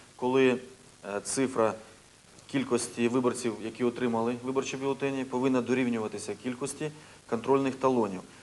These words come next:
У нас кількість виборців, які отримали виборчі бюлетені, дорівнює сто п'ятдесят одній особі, і кількість контрольних талонів у нас також є сто п'ятдесят один контрольний талон. Тобто у нас, ми пройшли цю,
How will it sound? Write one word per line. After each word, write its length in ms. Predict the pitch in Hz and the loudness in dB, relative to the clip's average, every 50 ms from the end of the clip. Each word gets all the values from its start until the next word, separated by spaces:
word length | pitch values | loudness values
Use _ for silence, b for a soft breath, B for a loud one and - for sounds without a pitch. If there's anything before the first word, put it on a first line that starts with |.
| B B - | B B -2
У 40 | 123 | 0
нас 180 | 143 143 139 | 0 2 2
кількість 400 | - - 143 123 139 131 - - | 0 -2 -2 0 0 -2 -2 0
виборців, 380 | 143 131 123 117 113 - 120 117 | 0 2 2 2 2 2 0 0
які 220 | 120 117 120 123 | 0 0 2 0
отримали 420 | 120 120 - 123 120 120 110 107 113 | 0 0 2 0 2 2 2 0 0
виборчі 340 | 110 107 110 104 - - | 0 0 0 -2 -2 -6
бюлетені, 440 | 104 104 107 107 101 107 104 101 101 | -4 -4 -4 -4 -4 -4 -4 -4 -4
дорівнює 440 | 98 104 117 113 117 107 104 101 101 | -2 0 2 2 2 2 2 -4 -6
сто 180 | - - 117 104 | -4 -2 -2 -2
п'ятдесят 460 | - 110 101 104 95 - 110 98 110 | -2 -4 -4 -4 -2 -2 -2 -2 -2
одній 260 | 101 98 107 107 107 | -6 -4 -4 -2 -2
особі, 380 | 113 113 - - 143 139 151 151 156 B B B B B B B | -2 -2 -2 -2 0 0 -2 -6 -6 B B B B B B B
і 100 | - 120 | -2 0
кількість 380 | 117 - 151 139 - 139 127 - | 2 2 2 4 4 2 2 4
контрольних 440 | - 135 127 135 139 135 131 127 123 | 2 2 4 6 4 4 4 2 2
талонів 420 | - 127 127 139 147 147 147 139 | 0 0 2 2 2 2 0 0
у 20 | 127 | 2
нас 200 | 123 117 113 - | 0 0 0 0
також 520 | - 131 131 127 131 123 - - - - 107 104 | 0 0 0 0 -2 -8 -8 -8 -8 -8 -8 -6
є 240 | 104 113 123 131 135 131 | 0 0 2 2 0 -2
сто 220 | - - - 131 120 | -8 -4 -2 -2 -2
п'ятдесят 500 | - 120 110 113 107 - - 113 - - | 0 -2 -4 -4 -4 -2 -2 -2 -2 -4
один 220 | 104 104 127 139 | -4 -4 -4 -4
контрольний 420 | 127 123 107 - - 120 117 117 113 | -4 -8 -8 -4 -2 -2 -2 -2 -2
талон. 340 | 113 120 117 110 107 98 95 B B B B B B B _ | -2 -2 -2 -2 -2 -6 -10 B B B B B B B _
Тобто 440 | - 131 123 127 - 131 127 123 127 - - | 0 0 0 2 4 6 6 6 4 0 -6
у 80 | 107 | -2
нас, 360 | 123 143 156 151 151 - - - | 2 2 2 2 0 -4 -6 -4
ми 100 | 117 131 | -2 -2
пройшли 420 | 123 127 127 123 - - 120 120 110 | 0 0 0 0 0 2 2 0 0
цю, 320 | 113 - - 117 110 101 | 0 -2 -2 -2 -2 -2